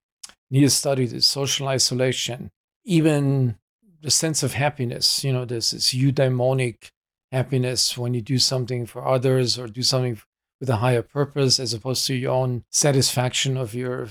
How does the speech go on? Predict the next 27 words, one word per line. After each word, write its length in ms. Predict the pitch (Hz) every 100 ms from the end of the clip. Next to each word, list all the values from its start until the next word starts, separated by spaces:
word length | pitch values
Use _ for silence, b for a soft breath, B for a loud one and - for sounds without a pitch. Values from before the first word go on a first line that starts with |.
| -
you 360 | 139 - 139 120
know, 180 | 127 - _
materialistic 680 | 139 123 - 135 143 - 131
wishes, 540 | 127 151 - 135 - - _ _ _ _ _ _
that 140 | 143
that 200 | 165 165
has 200 | 165 147
a 60 | 127 -
different 360 | - 175 - 147
effect 500 | 127 147 - - - _ _ _ _ _ _ _ - -
t-, 100 | - - _ 330 -
top 300 | 139 143 -
down 380 | 139 139 143 143
on 300 | 143 143 117
this, 460 | 135 123 - - - _ _ _ _ _ _ _ -
on, 200 | 147 147 -
on, 240 | 135 131 -
uh, 100 | 139 147
on 140 | 147
your 120 | 135
gene 260 | 117 170 214
network. 540 | 151 104 - 76 - -
That 180 | 131
creates 580 | - - 135 147 147 -
a 100 | 247
gene 280 | 123 - 170
network 500 | 151 131 139 131